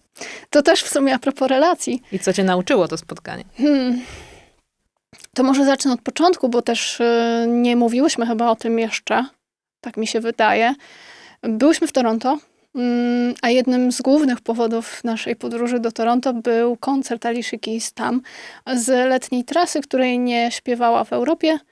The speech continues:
Speaker 1: No więc tak sobie spontanicznie wymyśliłyśmy, że sobie wyjedziemy.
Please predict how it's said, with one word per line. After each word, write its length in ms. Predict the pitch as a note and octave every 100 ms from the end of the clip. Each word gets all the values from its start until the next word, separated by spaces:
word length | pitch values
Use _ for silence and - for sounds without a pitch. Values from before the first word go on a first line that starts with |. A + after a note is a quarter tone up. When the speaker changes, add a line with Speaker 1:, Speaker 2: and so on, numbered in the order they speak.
| _ _ _ _ -
Speaker 1:
No 80 | F4+ G#4+
więc 220 | D4 C#4+
tak 200 | C#4 C#4
sobie 240 | C#4 B3+
spontanicznie 800 | B3 C4 A#3+ B3 B3 - A#3+ A#3+ A3+ _ _ _ -
wymyśliłyśmy, 680 | C#4 B3+ A3 A#3 A#3+ - A#3+
że 120 | A#3+
sobie 220 | A#3+ B3
wyjedziemy. 460 | B3+ B3+ A#3 A#3+